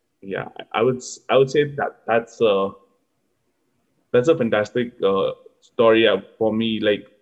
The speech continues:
I'll be honest with you, like, for a long time, like, when I, when I, when I gave my G mat, I wasn't sure that I was gonna apply to M B A schools. And even after giving my G mat,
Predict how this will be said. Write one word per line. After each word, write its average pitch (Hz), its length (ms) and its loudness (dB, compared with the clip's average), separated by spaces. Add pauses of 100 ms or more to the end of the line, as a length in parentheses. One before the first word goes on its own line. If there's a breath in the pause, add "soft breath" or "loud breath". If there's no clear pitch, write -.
(480)
I'll - 80 0
be 131 180 0
honest 131 260 0
with 147 140 -4
you, 135 180 0
like, 123 200 2
for 127 100 2
a 117 180 0
long 139 220 0
time, 101 340 -2
like, 98 220 -6 (540)
when 123 160 2
I, 135 240 -2
when 123 120 -2
I, 139 200 -2 (140)
when 120 140 -2
I 131 40 -2
gave 127 160 0
my 135 120 0
G 110 140 -8
mat, 120 240 0
I 117 60 0
wasn't 113 300 0
sure 107 340 -2
that 107 80 0
I 107 40 4
was 104 120 2
gonna 104 140 -8
apply 98 320 -4
to 101 120 -8
M 95 140 -8
B 98 100 -8
A 98 60 -8
schools. 117 460 -4 (460)
And 123 140 -2
even 135 180 -2
after 127 360 0
giving 117 240 -4
my 113 120 -2
G 107 160 -10
mat, 117 360 -4